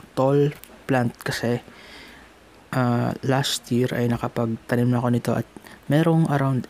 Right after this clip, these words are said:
seven, ah, pots, seven na tanim ang tumubo at ngayon ay meron na siyang mga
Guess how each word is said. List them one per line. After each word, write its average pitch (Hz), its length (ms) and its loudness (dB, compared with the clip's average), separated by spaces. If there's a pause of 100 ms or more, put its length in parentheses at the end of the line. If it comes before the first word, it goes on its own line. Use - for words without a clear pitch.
seven, 143 880 0 (160)
ah, 117 240 -4 (160)
pots, - 640 -6
seven 123 320 0
na 123 80 0
tanim 120 240 2
ang 117 80 0
tumubo 123 400 0
at - 160 -4
ngayon 156 240 2
ay 139 80 0 (720)
meron 151 240 2
na 147 80 0
siyang 139 240 -2
mga 120 480 0